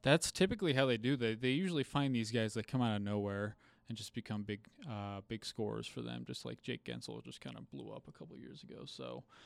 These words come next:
uh, that's what the Avs have to look for. Sidney Crosby is playing very well. Uh, I think he's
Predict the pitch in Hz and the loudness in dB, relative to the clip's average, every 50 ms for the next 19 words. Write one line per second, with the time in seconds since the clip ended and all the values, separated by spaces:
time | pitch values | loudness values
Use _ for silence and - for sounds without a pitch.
0 | - - - - - _ _ _ - 117 113 113 110 107 107 107 110 107 _ _ | -20 -20 -20 -20 -20 _ _ _ -6 -2 0 0 2 2 0 0 -2 -4 _ _
1 | _ - - 147 151 151 - - 160 147 - 151 143 143 139 135 147 139 135 - | _ 6 8 10 10 10 8 4 4 4 6 8 8 8 8 8 6 6 4 4
2 | 131 127 131 135 - - - 143 135 127 - - 143 143 147 127 - 131 127 127 | 2 2 2 2 2 2 4 4 4 4 4 2 2 2 2 2 4 4 6 6
3 | 127 123 139 127 120 110 - - - 127 123 120 117 113 107 104 104 101 104 110 | 4 4 2 0 0 0 -4 -6 -4 -2 0 0 0 0 -2 -2 -4 -2 2 6
4 | 113 117 113 113 110 107 110 113 113 117 117 117 - - _ _ - 120 110 107 | 6 6 6 6 6 4 4 6 6 4 4 0 -6 -18 _ _ -6 -2 0 2
5 | 104 104 104 104 104 104 - - 117 110 110 107 - - - - | 2 2 2 2 0 -2 -2 -2 -2 0 -2 -2 -2 -4 -8 -10